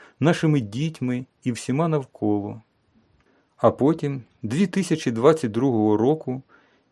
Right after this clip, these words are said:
мій чоловік загинув на війні, захищаючи наш народ від кацапської навали. І я, побиваючися, спитала у Бога,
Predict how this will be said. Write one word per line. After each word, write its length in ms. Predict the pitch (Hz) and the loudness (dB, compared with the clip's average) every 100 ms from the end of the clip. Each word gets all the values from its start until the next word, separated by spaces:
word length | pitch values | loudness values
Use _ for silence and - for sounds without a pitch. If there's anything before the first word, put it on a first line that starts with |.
| - | 2
мій 180 | 147 214 | 6 6
чоловік 420 | 170 151 165 180 | 6 6 4 2
загинув 460 | 131 123 180 165 156 | 2 4 2 0 0
на 120 | 151 | 0
війні, 460 | 151 135 135 135 131 _ _ _ _ - | 0 -2 -4 -6 -12 _ _ _ _ -8
захищаючи 760 | 110 110 - 127 120 113 - | -6 -6 -2 6 8 6 0
наш 260 | 110 107 - | -2 -4 -4
народ 440 | 107 107 165 165 - | -4 -2 -4 -6 -8
від 180 | 107 - | -6 -2
кацапської 640 | 110 - 139 - - 104 | -2 0 0 -2 -8 -6
навали. 480 | 101 95 101 101 110 110 _ _ _ _ _ _ _ _ _ - | -4 -2 -2 -2 -6 -16 _ _ _ _ _ _ _ _ _ -2
І 140 | 110 | 2
я, 220 | 127 139 | 4 2
побиваючися, 920 | - 127 123 143 160 156 156 131 131 117 | 2 2 6 8 8 8 4 -4 -4 -4
спитала 500 | - 131 - 170 165 | -2 -2 2 4 2
у 100 | 147 | 0
Бога, 500 | 139 151 95 95 | 0 0 0 -4